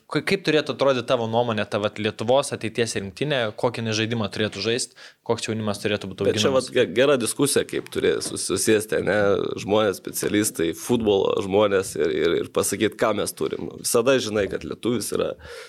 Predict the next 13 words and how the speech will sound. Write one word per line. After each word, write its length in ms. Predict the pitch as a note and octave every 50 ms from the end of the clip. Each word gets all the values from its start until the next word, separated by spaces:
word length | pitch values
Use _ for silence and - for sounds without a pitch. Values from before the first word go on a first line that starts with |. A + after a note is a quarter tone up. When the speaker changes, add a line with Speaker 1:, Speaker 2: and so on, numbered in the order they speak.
| - -
Speaker 2:
stiprus, 440 | - - A2+ - C#3 C#3+ C#3+ C#3 A#2+
atletiškas 600 | G#2+ - A2 A2 G#2 - - - - F2 F2+ F#2+
žmogus, 380 | G#2+ G#2 G#2 F#2+ F2+ G2 - -
bet 180 | G2 G2 -
kuriam 220 | - G#2 D2+ C2 -
sporte, 400 | - - - - - - - -
ne? 160 | E2+ G2+ C3+ C#3 - _ _ - -
Mes 160 | G2 G#2 -
tokių 240 | G#2 - - F#2+ F2+
turim. 260 | F#2+ F2+ F#2+ - - - _ _ _ _ - - - - - - - _ _ _ _ _
Ar 220 | - - F#2 G2+
yra 200 | G2+ G#2 A2+ A#2+
greitų? 460 | A2+ A2 A2 G#2+ G2+ - - G2+ G2+